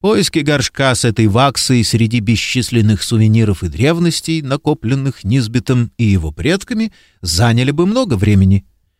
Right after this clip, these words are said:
Отяжелевший от еды и вина Кугель решил сначала выспаться. Наутро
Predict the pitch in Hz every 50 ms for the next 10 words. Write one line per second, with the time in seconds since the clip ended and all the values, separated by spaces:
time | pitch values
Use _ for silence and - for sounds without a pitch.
0 | _ _ _ - - 104 - 127 127 110 127 123 135 143 127 - - 127 123 113
1 | - - 113 120 101 113 131 139 131 110 117 113 110 123 131 127 - - 120 139
2 | 143 131 131 131 113 - - _ _ _ _ - 98 117 120 107 - - 131 131
3 | 113 - - 117 113 113 - - 117 113 113 104 98 87 92 90 82 - - -
4 | 73 - - - - - 80 _ _ _ _ _ _ _ _ _ _ _ _ _
5 | - 85 85 87 85 92 143 202 202 - 220 208 208 196